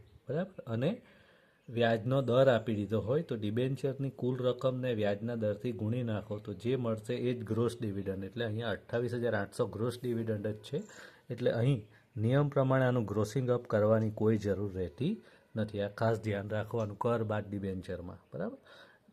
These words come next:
ડિબેન્ચરની રકમ એટલે કે રોકાણની રકમ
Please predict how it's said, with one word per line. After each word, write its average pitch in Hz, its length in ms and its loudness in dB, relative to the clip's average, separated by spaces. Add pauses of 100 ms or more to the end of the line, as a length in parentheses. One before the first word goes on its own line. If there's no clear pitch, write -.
(140)
ડિબેન્ચરની 117 760 0
રકમ 160 340 0 (600)
એટલે 107 200 -4
કે 110 140 0
રોકાણની 117 560 0
રકમ 151 280 2